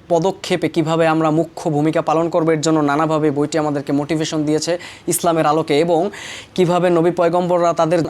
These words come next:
তাদের জীবনকে তারা কিভাবে কর্মমুখর রেখেছিলেন এবং কিভাবে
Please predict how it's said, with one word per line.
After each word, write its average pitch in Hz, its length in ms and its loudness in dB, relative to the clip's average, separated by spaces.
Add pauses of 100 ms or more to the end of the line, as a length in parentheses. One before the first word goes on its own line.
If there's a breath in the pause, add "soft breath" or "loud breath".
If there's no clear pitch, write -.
(140)
তাদের 156 300 0
জীবনকে 175 540 2
তারা 165 240 0
কিভাবে 165 400 0
কর্মমুখর 170 640 0
রেখেছিলেন 156 520 0
এবং 156 220 0
কিভাবে 160 400 0